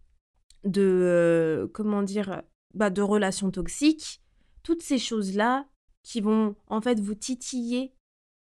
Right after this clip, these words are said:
mais de manière négative, et qui vont, euh, vous titiller pour vous énerver,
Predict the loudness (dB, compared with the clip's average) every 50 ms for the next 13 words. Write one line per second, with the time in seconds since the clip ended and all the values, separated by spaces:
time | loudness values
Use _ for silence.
0 | _ _ _ _ -4 -2 0 0 0 0 0 0 0 -2 -2 -2 -2 -2 -2 -2
1 | -4 -4 -4 -6 -12 -10 -8 -8 -8 -6 -8 -10 -10 -12 _ _ _ _ _ _
2 | _ _ -2 -2 -2 -4 -8 -6 -6 -4 -2 -2 -2 -2 -4 -8 -10 _ _ _
3 | _ _ _ -6 -6 -4 -4 -4 -6 -6 -6 -8 -8 -8 -8 -12 -12 -12 -12 -14
4 | -10 -8 -4 -2 0 0 0 -2 -4 _ -2 0 0 0 0 -2 -2 -2 -2 -2
5 | -2 -4 -6 -4 -4 -4 -4 -4 -6